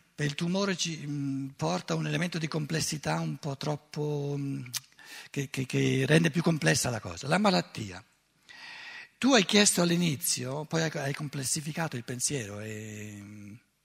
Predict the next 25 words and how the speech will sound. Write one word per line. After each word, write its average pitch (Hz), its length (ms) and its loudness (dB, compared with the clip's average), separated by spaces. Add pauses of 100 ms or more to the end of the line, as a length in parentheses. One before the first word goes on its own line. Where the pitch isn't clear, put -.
(920)
ci - 140 -6
rende 127 220 -4
più - 100 -12
difficile. 117 540 -8
Torniamo 220 320 -6
alla 123 80 -6
malattia. 107 300 -10
Hai 156 100 -4
chiesto: - 540 -6 (340)
"Se - 180 6
io 277 160 10
la 247 120 12
capisco, 220 720 8 (1300)
vuol 143 120 -4
dire 190 160 4
che 185 100 0
termina?" 202 580 4 (3000)
Nel 165 160 0
momento 240 400 6
in 202 180 4
cui 180 260 4
io 101 240 -6
penso 214 840 8
la 127 140 4
malattia 160 760 0